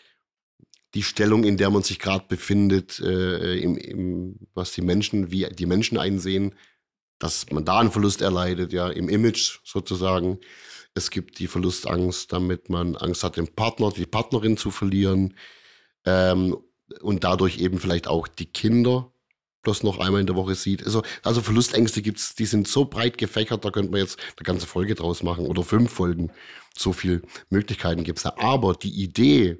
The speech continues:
die aus der Psychologie herrührt, dass man durch die Angst durch muss oder auch durch den Schmerz durch muss, das ist für mich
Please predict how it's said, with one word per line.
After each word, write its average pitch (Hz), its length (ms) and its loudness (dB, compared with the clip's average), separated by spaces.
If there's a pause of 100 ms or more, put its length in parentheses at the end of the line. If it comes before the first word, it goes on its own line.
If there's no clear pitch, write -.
(1160)
die 101 240 0
aus 90 180 -2
der 90 120 -4
Psychologie 92 840 -4
herrührt, 90 680 -2 (920)
dass 104 180 -2
man 101 160 2
durch 92 180 -2
die - 160 0
Angst - 480 -2
durch 135 380 0 (120)
muss - 560 -4 (120)
oder 90 240 0
auch 87 140 2
durch 95 200 -6
den 92 140 -6
Schmerz - 480 -2 (160)
durch 90 380 -4 (120)
muss, - 440 -6 (680)
das 90 160 -8
ist 101 120 -4
für 95 140 0
mich - 380 -2